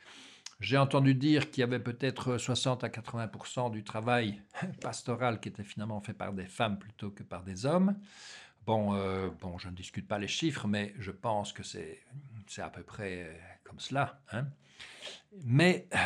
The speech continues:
voilà, euh, ces femmes, eh bien, n'ont jamais, euh, droit à la parole lorsqu'il s'agit de prendre des décisions au sens vrai du terme,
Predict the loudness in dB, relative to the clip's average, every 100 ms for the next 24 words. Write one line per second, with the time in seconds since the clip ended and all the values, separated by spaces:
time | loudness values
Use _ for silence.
0 | 2 0 6 8 8 6 2 2 0 -2
1 | -4 -6 -8 -6 -6 -2 -2 0 -2 -2
2 | -2 -2 -2 -2 -4 -4 -4 -4 -2 -2
3 | 0 -2 -4 -2 2 2 2 -2 -4 -8
4 | -10 -6 -2 0 0 -4 -10 -8 -8 -6
5 | -8 -6 -4 -4 -6 -8 -6 -8 -6 -6
6 | -6 -6 -8 -8 -8 -8 -8 -10 -10 -8
7 | -8 -10 -8 -6 -2 -2